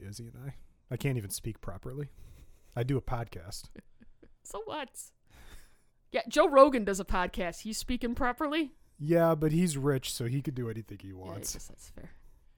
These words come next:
Speaker 1: I'll say, like, a thousand times an episode if I could have the Joe Rogan Spotify deal.
Speaker 2: Right.
Speaker 1: I'll be stupid as shit.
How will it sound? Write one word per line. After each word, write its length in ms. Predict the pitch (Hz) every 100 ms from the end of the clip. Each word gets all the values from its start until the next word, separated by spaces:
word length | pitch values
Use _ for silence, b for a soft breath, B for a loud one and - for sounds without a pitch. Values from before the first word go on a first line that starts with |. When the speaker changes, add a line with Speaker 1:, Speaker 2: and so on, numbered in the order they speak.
| _ _ _ _ _ _ _ _ _ -
Speaker 1:
I'll 200 | 139 247
say, 260 | - 165
like, 300 | 139 139 143
a 40 | 120
thousand 500 | - 127 139 127 127
times 360 | 135 120 123
an 80 | 107
episode 560 | 107 135 127 - 95 95
if 140 | -
I 120 | 110
could 160 | 113 117
have 200 | 104 104
the 80 | 101
Joe 240 | 104 113
Rogan 400 | 110 107 117 110
Spotify 640 | 101 - 107 107 - 90 92
deal. 320 | 92 90 92 - - _ - -
Speaker 2:
Right. 100 | 180 - _ _ _ _ -
Speaker 1:
I'll 180 | 120 226
be 140 | 160 120
stupid 460 | - 135 135 147
as 120 | 139
shit. 400 | - - 151 -